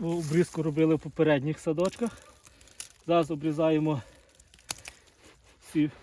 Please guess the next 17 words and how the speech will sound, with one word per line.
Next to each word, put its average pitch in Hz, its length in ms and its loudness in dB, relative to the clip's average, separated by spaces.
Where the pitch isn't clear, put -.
е, 143 140 -2
гілочки 156 480 -2
нижче 151 360 -2
штамба. 185 420 -2
Ось 175 320 -2
було 156 360 -2
місце 160 340 0
обрізки. 185 600 -2
Ми 151 100 -2
отримали 165 520 -2
так, 160 140 0
якби 147 320 0
вже 143 180 -2
перший 165 340 -2
скелетний 151 480 -2
ярус 139 340 0
гілок. 131 320 -2